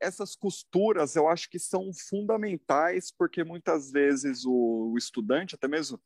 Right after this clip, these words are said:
por uma questão de maturidade acadêmica, ou até mesmo falta de experiência, muitas vezes não liga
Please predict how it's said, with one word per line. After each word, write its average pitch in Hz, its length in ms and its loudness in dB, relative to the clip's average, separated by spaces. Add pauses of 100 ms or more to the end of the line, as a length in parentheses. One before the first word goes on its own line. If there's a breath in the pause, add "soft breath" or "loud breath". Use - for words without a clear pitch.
(400)
por 120 100 0
uma 123 240 4
questão 120 340 -4
de 123 160 -4
maturidade 110 640 -2
acadêmica, 113 840 -4
ou 113 60 2
até 113 160 -4
mesmo 156 240 -4
falta 135 320 -4
de 117 60 -6
experiência, 135 640 -4
muitas 160 300 -4
vezes 156 180 0
não 185 220 -4
liga 160 480 -2